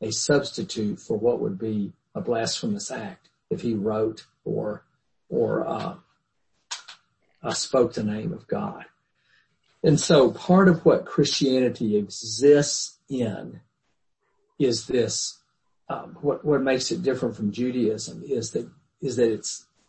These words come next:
the Messiah is claiming to be a human being, and that is just inconceivable and, and blasphemous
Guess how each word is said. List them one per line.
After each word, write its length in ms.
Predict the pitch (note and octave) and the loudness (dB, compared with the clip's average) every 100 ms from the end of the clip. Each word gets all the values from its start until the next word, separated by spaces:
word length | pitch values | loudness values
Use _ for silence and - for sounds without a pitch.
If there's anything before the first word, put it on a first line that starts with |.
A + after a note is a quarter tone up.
| - | -4
the 80 | A#2+ | -2
Messiah 760 | A#2 - C3 C#3+ C3 G2 G#2+ - _ _ | -2 -2 0 0 0 -2 -8 -12 _ _
is 380 | G3+ C#3 B2+ - | 2 4 4 0
claiming 640 | - - C3 B2 A#2 A2+ A2+ | -8 -6 0 2 2 2 -2
to 100 | G#2+ | -4
be 360 | A2 G#2+ G#2+ | -2 0 -2
a 80 | B2 | -4
human 460 | - A#2 G#2+ G2+ F#2 | -8 -4 -2 -2 -2
being, 500 | G#2 G#2+ F2+ F2 - | -2 -4 -6 -14 -8
and 140 | A#2 | -2
that 160 | B2 B2 | 0 0
is 160 | A2+ | -2
just 500 | - B2 A2+ - - _ _ _ _ - | -2 -4 -4 -6 -12 _ _ _ _ -6
inconceivable 1080 | B2+ A2+ G#2 - D3 C#3+ C3+ A#2+ B2 A#2 - | -6 -4 -6 0 2 2 2 2 4 4 2
and, 240 | - G2 - _ | -6 -6 -8 _
and 180 | A#2 G2 | -8 -4
blasphemous 880 | G#2+ A#2 - - - G#2+ G#2+ - | -2 -2 -4 -6 -10 -10 -10 -14